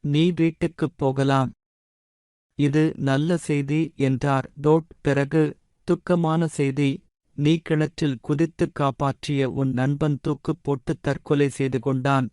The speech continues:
என்று டாக்டர் சொல்லி முடித்ததும் அழகன் ஆர்வமுடன் சொன்னான்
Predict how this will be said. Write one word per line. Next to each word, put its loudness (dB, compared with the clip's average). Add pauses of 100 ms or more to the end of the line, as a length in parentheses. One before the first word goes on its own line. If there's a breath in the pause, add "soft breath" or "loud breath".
என்று 0 (120)
டாக்டர் -2
சொல்லி -2
முடித்ததும் 0 (100)
அழகன் 0 (100)
ஆர்வமுடன் 0
சொன்னான் 0